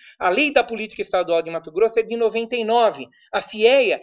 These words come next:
era uma lei corta e cola. Pegaram a nacional, cortaram, colaram e fizeram a estadual. Tinha até palavras que era, eh, só valia pro nacional e acabou caindo na lei estadual.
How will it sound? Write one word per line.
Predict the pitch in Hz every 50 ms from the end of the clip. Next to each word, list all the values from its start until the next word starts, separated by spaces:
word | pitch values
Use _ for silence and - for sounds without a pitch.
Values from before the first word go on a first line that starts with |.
| - -
era | 185 196 208
uma | 214 214
lei | 208 214 254 247
corta | 247 254 247 247 247 277
e |
cola. | - - 226 214 190 156 139 -
Pegaram | - 147 143 175 202 220 226 220
a | 208
nacional, | 202 196 190 - 220 185 175 202 247 285 285
cortaram, | - 233 208 - 233 226 220 208
colaram | - 214 208 233 262 269 -
e | -
fizeram | 262 214 220 247 240
a | 233 226
estadual. | - - 240 220 240 240 214 180 208 208
Tinha | - 196 185 180
até | - 247
palavras | 247 - 233 202 185 180 190 202 208 208 226 - -
que | - 226 - - - - - _
era, | - 202 190 196
eh, | 185 180 - - 156 147 143 147 147 143 156 156 151
só | - 196 175
valia | 175 170 165 175 196
pro | 190 196
nacional | 185 180 180 - 185 170 160 175 202 214 190
e | - 240 214
acabou | 202 202 196 - - 190 196
caindo | 196 - 196 185 185 196 190 196
na | 196 190 190
lei | 190 196 202
estadual. | 190 _ - 226 208 220 214 156 -